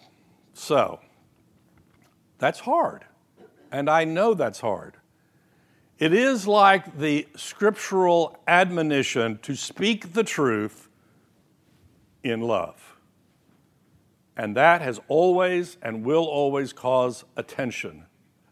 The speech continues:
a tension. So, on with the doctrinal statement. Uh,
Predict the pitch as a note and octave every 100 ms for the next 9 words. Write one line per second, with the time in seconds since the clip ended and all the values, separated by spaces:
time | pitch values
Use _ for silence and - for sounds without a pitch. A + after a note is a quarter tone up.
0 | - A#2 - _ - F3+ D3+ C3 - E3
1 | C3 E2+ E2+ _ _ _ _ _ _ _
2 | _ _ _ _ _ _ _ _ _ _
3 | - - G#2 - _ _ - B3+ D4+ C#4
4 | A#3+ G3+ E3 C#3+ C#3+ - B2+ G2+ F2+ -
5 | _ _ _ _ _ _ E3 D#3 C3+